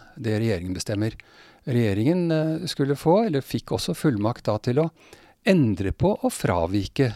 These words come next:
de lovene som, eh, allerede er fastsatt av Stortinget. Eh, i sin opprinnelige form,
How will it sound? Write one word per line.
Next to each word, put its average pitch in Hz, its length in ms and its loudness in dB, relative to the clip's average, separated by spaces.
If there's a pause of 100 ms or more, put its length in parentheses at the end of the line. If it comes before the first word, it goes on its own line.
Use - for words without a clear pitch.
de 113 200 0
lovene 95 480 0
som, 107 460 -2
eh, 107 340 0
allerede 98 320 0
er 104 80 -2
fastsatt - 460 -8
av 98 80 -6
Stortinget. 110 480 -8 (840)
Eh, 127 280 0 (160)
i 202 80 0
sin 151 200 4
opprinnelige 127 640 2
form, 226 400 0